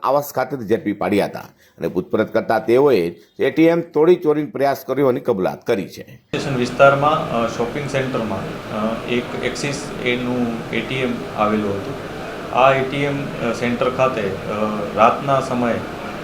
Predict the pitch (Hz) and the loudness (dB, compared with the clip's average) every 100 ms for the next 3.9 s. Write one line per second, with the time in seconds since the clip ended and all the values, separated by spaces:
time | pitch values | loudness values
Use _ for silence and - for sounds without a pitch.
0 | - - 113 139 131 139 131 139 135 131 | -8 -4 0 2 2 0 -2 -4 -2 -2
1 | 131 127 127 123 - 117 131 120 90 - | -2 -2 -2 -4 -2 0 0 0 -4 -6
2 | 113 117 120 123 120 113 117 123 123 120 | -4 -4 -2 0 0 -2 0 2 2 4
3 | 127 117 117 123 127 - 113 120 | 4 2 2 2 2 -2 0 2